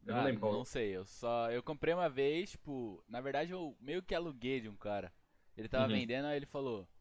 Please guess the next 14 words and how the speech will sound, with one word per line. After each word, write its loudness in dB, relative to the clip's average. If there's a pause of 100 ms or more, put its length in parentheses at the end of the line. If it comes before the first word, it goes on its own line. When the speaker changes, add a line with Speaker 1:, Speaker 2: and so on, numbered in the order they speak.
(180)
Speaker 2:
"Ah, 0
tipo, -8
olha, 2 (120)
olha -2
esse -10
jogo -6
aqui, -6
se -8
você -4
gostar, -4
você -10
compra." -4
Aí, -6
tipo, -16